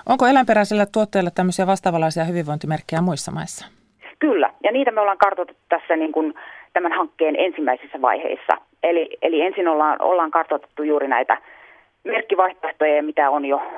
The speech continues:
Speaker 2: on jo markkinoilla. Että esimerkiksi Tanska on tuonut sianlihalle tämmöisen niin kuin ihan viime vuonna lanseerannut tuonne kauppoihin. Tanska on tämmöisen tanskalaisen kolmiportaisen, ö,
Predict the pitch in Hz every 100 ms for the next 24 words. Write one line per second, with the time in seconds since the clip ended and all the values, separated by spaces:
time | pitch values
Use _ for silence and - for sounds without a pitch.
0 | - - 214 190 175 180 - 160 143 139
1 | 143 143 - 185 - - - - 208 196
2 | - - 151 156 143 - 165 139 135 139
3 | - 135 131 147 135 139 143 98 - 151
4 | 170 160 156 180 160 143 135 - _ 135
5 | 127 - - - 190 - 143 175 - _
6 | - 160 135 - 95 - - - - -
7 | - 147 - - 104 - 160 - 135 -
8 | - - 156 - - - - - 202 185
9 | 165 147 139 - 113 107 92 - - _
10 | _ - 156 143